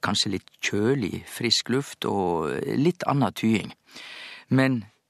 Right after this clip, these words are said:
hvis vi går til engelsk, som Jonathan sier, så er det bare fresh. Og går vi til fransk, så er det også bare fresh. Eh, engelsk har jo da fått ordet fresh fra fransk fresh.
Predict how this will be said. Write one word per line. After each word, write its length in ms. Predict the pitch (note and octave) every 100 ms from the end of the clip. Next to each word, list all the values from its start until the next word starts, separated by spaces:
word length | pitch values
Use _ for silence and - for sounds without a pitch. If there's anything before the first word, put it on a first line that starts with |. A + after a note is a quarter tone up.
| _ _ _ _ -
hvis 180 | A2+ -
vi 100 | A2
går 200 | A2 -
til 200 | G2 F#2
engelsk, 480 | - G#3 G2+ F#2 -
som 220 | - A#2 A2+
Jonathan 420 | C#3 A#2 - G2
sier, 260 | - C#3+ C#3+
så 180 | -
er 60 | D3+
det 120 | C#3+
bare 260 | C3+ E3 C#3+ _
fresh. 560 | - - G#3 - - - - _ _ _ _ _ _ _ _ A2+
Og 80 |
går 140 | G#2+ G2+
vi 60 | F2+ -
til 100 | F#2+
fransk, 500 | - D#3+ F#3+ - -
så 80 | -
er 140 | -
det 80 | -
også 180 | - -
bare 220 | B2+ D3 - _ _ - _ _
fresh. 640 | - - G#3 - - - - _ _ - _
Eh, 720 | C3+ G2+ F#2+ F#2+ G2 - - -
engelsk 480 | C3+ C3+ F#2 - -
har 300 | A#2 E2+ E2+
jo 360 | F2 F2+ F2+ F#2 G2+ -
da 120 | G#2
fått 340 | - G2+ - -
ordet 300 | B2+ G#2 F#2 _ _ _
fresh 420 | - D3 - - -
fra 180 | -
fransk 460 | G#2+ - F#2+ - - - -
fresh. 560 | - - - - -